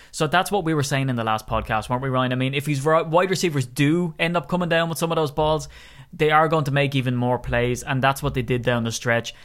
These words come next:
And as well as that, I think, kinda like the Irish soccer team, uh, 'cause Jackie's an Irishman as well, what ends up happening is, is we put up a lead sometimes, and then for some inexplicable reason, we drop off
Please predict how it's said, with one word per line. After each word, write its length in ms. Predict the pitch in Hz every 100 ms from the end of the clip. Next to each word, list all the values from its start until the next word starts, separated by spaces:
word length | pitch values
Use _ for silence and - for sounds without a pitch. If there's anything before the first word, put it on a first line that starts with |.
| -
And 140 | 151 156
as 100 | 135
well 180 | 160 165
as 120 | -
that, 260 | 147 143
I 80 | 151
think, 360 | 143 170 165 - - -
kinda 220 | 151 175 180
like 160 | 165
the 100 | 156
Irish 380 | 135 143 147 131
soccer 360 | - 123 127 143
team, 420 | 147 147 139 139
uh, 160 | 139 120
'cause 140 | 123
Jackie's 340 | 110 131 135 120
an 60 | 123
Irishman 560 | 123 120 120 113 110
as 160 | 135 110
well, 300 | 120 120 120 - - - -
what 180 | 151 156
ends 160 | 147
up 100 | 143
happening 420 | 131 131 135 123 120
is, 260 | 120 113 -
is 160 | 123
we 160 | 120 123
put 360 | - - 151 160
up 140 | 143
a 40 |
lead 300 | 131 131 135
sometimes, 580 | - 135 135 127 123 120
and 180 | 143 131
then 180 | 139 139
for 180 | 139 123
some 240 | 147 139
inexplicable 760 | 151 139 143 - 131 127 113 113
reason, 420 | 113 120 123 104 - - -
we 100 | 123
drop 320 | 117 131 -
off 380 | 110 113 117